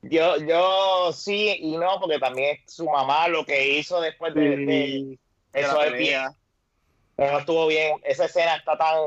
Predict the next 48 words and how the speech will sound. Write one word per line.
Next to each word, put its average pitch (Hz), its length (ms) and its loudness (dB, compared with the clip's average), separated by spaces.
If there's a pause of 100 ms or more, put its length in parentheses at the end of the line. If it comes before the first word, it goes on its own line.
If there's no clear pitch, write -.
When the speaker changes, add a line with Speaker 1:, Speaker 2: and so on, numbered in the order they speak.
(200)
Speaker 1:
tan 151 220 0 (340)
hermosa 135 460 -2
que 120 280 -2 (480)
te 135 100 0
digo 160 160 2
que 147 80 2
esa, 175 160 0 (120)
esa, 160 220 0 (200)
te 165 100 -2
digo 180 140 0
que 170 60 2
esa 170 140 -2
es 196 60 -2
la 180 140 0
parte 185 480 -4
más, 143 300 -2 (280)
para, 120 360 -2 (600)
para 110 280 0
mí, 147 160 -4
la 135 120 0
más 120 200 -2
que 151 120 -6
me 156 160 -4
gustó 123 300 -10
fue 120 340 -2
esa, 127 160 -6
esa 135 200 -6
reac-, 139 380 -2
esa, 139 300 -4
la 139 200 -2
reacción 131 440 -4
de 151 80 -14
su 139 140 -12
mamá 117 460 -4 (520)
con 117 160 -6
su 110 260 -6
hijo. 113 400 -2 (540)
No, 151 300 2
a 147 60 2
mí 147 80 0
estuvo 147 320 -4
bien, 117 260 -4 (160)
a 110 160 0
mí 127 120 0
fue 147 140 -6
hermoso 110 340 -6
esa - 160 -12
escena, 95 220 -10